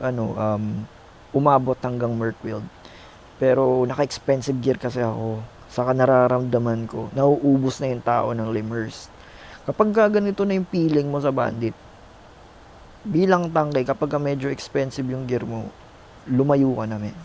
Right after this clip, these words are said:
Kasi may mangyayari at may mangyayari dyan. Like, kumonti kayo, kumonti pa kayo ng konti pa,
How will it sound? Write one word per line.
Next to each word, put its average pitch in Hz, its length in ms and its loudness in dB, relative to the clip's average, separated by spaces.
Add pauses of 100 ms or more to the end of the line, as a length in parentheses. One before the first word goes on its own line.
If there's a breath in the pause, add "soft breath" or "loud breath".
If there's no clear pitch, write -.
(140)
Kasi 143 320 2 (880 loud breath)
may 151 160 4
mangyayari 170 560 4
at - 80 -12
may 139 80 0
mangyayari 123 480 -2
dyan. 104 240 -10
Like, - 160 -12
kumonti 196 560 -2
kayo, 156 400 2
kumonti 185 480 -2
pa 185 160 -4
kayo 175 160 -4
ng - 60 -20
konti 156 420 0
pa, 113 320 -4